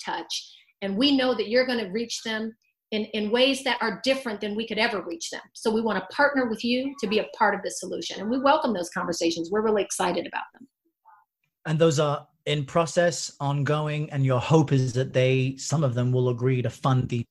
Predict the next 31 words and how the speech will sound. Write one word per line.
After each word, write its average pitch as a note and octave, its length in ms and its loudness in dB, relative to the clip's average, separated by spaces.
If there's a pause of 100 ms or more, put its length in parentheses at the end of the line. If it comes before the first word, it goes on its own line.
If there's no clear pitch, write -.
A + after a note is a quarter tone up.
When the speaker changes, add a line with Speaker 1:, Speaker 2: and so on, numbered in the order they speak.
Speaker 2:
savings A#2+ 300 -4
accounts. - 500 -14 (760)
Speaker 1:
That's G#3+ 360 0
exactly G3 420 0
right. D#3+ 300 -6
Those G#3+ 180 -2
conversations A3 600 -2
are F#3+ 100 0
in B3 220 -2
process B3 580 -2
and G#3+ 100 -4
ongoing. G3+ 680 -2
And F#3 160 -6
again, G#3+ 440 -2 (300)
you G#3+ 80 -2
know, F#3+ 140 0
we G3+ 180 0
have G#3 260 4
some A#3 240 0
of A3+ 80 -4
those G#3+ 160 0
banks G#3+ 240 -4
and G3+ 100 -6
financial G3+ 460 -2
institutions G3 640 -4
that G3 120 -2
are G3 40 -2
stepping G3 400 -4
up G3 140 -4
and F#3 120 -8
saying, G3 420 -2